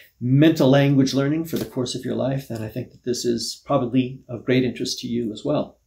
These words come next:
<clears throat> Um, in a larger category, I hope that this is of interest to, well,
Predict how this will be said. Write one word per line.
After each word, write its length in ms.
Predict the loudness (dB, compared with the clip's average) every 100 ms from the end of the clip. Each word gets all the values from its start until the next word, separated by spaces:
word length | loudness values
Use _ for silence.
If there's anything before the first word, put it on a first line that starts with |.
| _
<clears throat> 100 | 6 6 4 0 _ _ _ _ -20 -20 _ _ -20 -20 _ _ _ _ _ _
Um, 380 | 2 6 6 4 2
in 80 | 4
a 60 |
larger 420 | 6 6 4 2
category, 420 | 2 2 2 0 -2 -8 _ -8
I 240 | -4 0
hope 280 | 4 4 4
that 260 | 4 2 0
this 180 | -4
is 240 | -4 -6 -8 -14 -10 2
of 360 | 2 2 -6 -4 0
interest 420 | 4 2 2 0
to, 380 | 8 10 10 4 _ -20 -20 -20 _ _
well, 400 | 2 4 4 -2